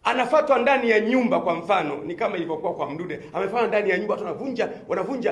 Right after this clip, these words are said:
wanavunja nyumba. Mke wake anaona, mume wake anavuliwa, anapigwa, si nyundo au nini. Halafu, baada ya siku, unaona michirizi ya damu, ameondoka hivyo. Ni mtoto wa nani huyo? Ni mtoto wa Wambura,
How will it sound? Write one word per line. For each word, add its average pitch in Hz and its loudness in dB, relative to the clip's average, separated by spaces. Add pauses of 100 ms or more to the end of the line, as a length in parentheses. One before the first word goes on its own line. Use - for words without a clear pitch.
wanavunja 214 -4 (100)
nyumba. 214 -2 (360)
Mke 208 -2
wake 262 2
anaona, 190 2
mume 175 -4
wake 202 -2
anavuliwa, 151 -6
anapigwa, 165 -6
si 185 -12
nyundo 175 -4
au 165 -4
nini. 156 -4 (580)
Halafu, 220 -2
baada 220 2
ya 214 6
siku, 185 -8 (140)
unaona 208 4
michirizi 196 -4
ya 175 4
damu, 196 0
ameondoka 170 0
hivyo. 160 -4 (420)
Ni 170 2
mtoto 233 4
wa 220 6
nani 247 4
huyo? 240 2 (200)
Ni 151 -2
mtoto 196 2
wa 170 6
Wambura, 170 2